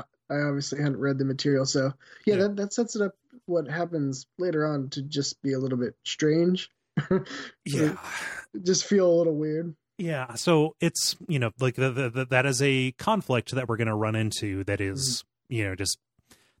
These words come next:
Speaker 2: the, the, the contradiction between the two teams. Uh, you know, the comics, I think by the time they reached that point, I think that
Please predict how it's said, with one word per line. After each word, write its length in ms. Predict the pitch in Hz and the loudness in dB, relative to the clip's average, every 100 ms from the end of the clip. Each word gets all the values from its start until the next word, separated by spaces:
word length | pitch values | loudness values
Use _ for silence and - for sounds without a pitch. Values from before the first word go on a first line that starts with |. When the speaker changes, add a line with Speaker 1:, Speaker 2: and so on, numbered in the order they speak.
| - | -2
Speaker 2:
the, 200 | 113 101 | -2 -2
the, 180 | 127 107 | -6 -8
the 100 | 101 | -6
contradiction 600 | 110 147 156 147 139 - 135 | 0 2 4 4 2 4 0
between 260 | 120 123 | 0 -2
the 80 | 113 | -2
two 180 | - 107 | -4 -8
teams. 580 | - 143 135 123 123 - - | -2 -2 0 -2 -2 -6 -6
Uh, 180 | 110 104 | -4 -4
you 180 | 117 104 | -4 -8
know, 80 | |
the 100 | 98 | -8
comics, 520 | 101 123 120 113 - - | -4 -2 0 0 -2 -4
I 80 | 117 | -4
think 240 | - 123 | -4 -4
by 80 | 123 | -4
the 100 | 113 | -6
time 240 | - 113 | -4 -4
they 120 | 110 104 | -2 -4
reached 520 | 104 104 - - 123 | -4 -8 -8 -10 -6
that 220 | 107 101 | -6 -6
point, 400 | - 127 127 120 _ - _ - | -4 -2 0 -2 _ -20 _ -4
I 60 | 110 | -2
think 200 | 113 107 | -2 0
that 240 | 110 101 | -2 -2